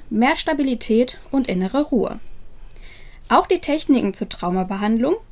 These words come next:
haben sich in den letzten Jahren intensivst weiterentwickelt. Behandlungen sind meist schonender und kürzer.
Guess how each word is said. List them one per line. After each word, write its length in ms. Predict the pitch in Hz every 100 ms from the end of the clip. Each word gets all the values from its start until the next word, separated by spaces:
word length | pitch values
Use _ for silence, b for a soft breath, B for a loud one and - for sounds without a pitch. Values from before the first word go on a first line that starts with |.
| -
haben 240 | - 233 349
sich 180 | 349 240
in 80 |
den 80 | 202
letzten 380 | 202 320 - 285
Jahren 300 | 247 240 240
intensivst 720 | - 381 392 320 233 277 - -
weiterentwickelt. 800 | 185 - 202 - - - - - b b b b b b b b
Behandlungen 540 | - 180 226 349 349 294
sind 180 | 233 185
meist 320 | 170 - -
schonender 460 | 359 370 320 269
und 120 | - -
kürzer. 600 | 320 339 - 302 294